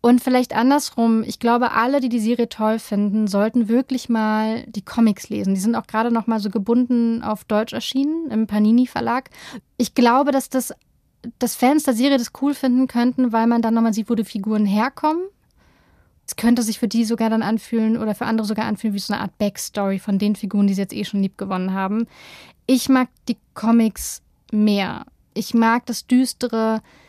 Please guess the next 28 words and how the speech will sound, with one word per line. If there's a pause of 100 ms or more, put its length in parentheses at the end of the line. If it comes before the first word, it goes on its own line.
(400)
Ich
mag,
dass
dann
nicht
immer
aus
jedem
bisschen
noch
irgendwas
Positives
gezogen
wird,
wo
für
mich
auch
gar
nichts
ist. (480)
Ich
muss
aber
wirklich
sagen,
ich
habe